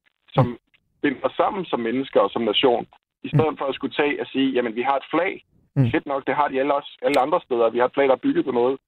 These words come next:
Speaker 2: Så du siger,
Speaker 1: Men
Speaker 2: mangler der noget, der ma-, der binder os sammen i Danmark?
Speaker 1: Nej, det er der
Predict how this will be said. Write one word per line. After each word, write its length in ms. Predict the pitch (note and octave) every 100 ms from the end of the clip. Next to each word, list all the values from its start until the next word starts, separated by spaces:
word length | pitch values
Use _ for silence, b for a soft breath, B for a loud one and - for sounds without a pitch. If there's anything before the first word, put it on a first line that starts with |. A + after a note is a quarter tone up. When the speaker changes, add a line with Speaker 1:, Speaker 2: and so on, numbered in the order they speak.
| -
Speaker 2:
Så 100 | D3
du 100 | E3
siger, 140 | F3+
Speaker 1:
Men 220 | F#3+ -
Speaker 2:
mangler 240 | D#3+ F#3 G#3+
der 100 | D#3+
noget, 180 | D#3 F3
der 60 |
ma-, 200 | D3+ - -
der 60 |
binder 220 | D3 C#3+
os 80 | C#3
sammen 400 | - E3+ C#3 B2+ -
i 80 |
Danmark? 320 | D3+ C#3+ D#3 - - _ _ _ _ _ _ _ _
Speaker 1:
Nej, 360 | - D#3+ G3 G#3+ -
det 80 | G3+
er 140 | E3+
der 120 | B3+